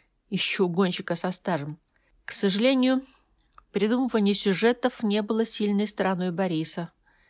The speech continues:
Именно поэтому работа над романом всегда стопорилась, и он до сих пор не создал вожделенного шедевра. Но одно дело —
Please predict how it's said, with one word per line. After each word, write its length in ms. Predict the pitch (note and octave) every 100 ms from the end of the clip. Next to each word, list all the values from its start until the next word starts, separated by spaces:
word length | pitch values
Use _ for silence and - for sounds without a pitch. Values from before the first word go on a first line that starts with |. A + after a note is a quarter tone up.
| _ _ _ _
Именно 320 | B3+ B3+ A#3 A#3
поэтому 480 | A#3 B3 B3+ A3+
работа 360 | A3+ G#3+ A#3+ A3+
над 200 | G#3+ G3
романом 500 | G3 F#3+ B3+ B3+ A#3
всегда 300 | - E3+ G3+
стопорилась, 800 | - - F#3 F3 D#3 C#3 D#3+ - - - - - - - - _ _
и 80 | F#3+
он 180 | F3 F#3+
до 120 | B3
сих 220 | B3 A3+
пор 300 | - G#3 G3+ -
не 100 | G3+
создал 500 | F#3+ F#3+ F3 F#3 F#3+ F#3 E3+
вожделенного 680 | E3 D#3 E3 E3+ E3 D#3+ E3
шедевра. 640 | - C#3+ D3+ D3+ C#3 - _ _ _ _ _ _ _ _ _ _ _ _ _ -
Но 180 | F#3 G3
одно 260 | F#3 G3
дело — 440 | F#3+ F#3+ F#3 F#3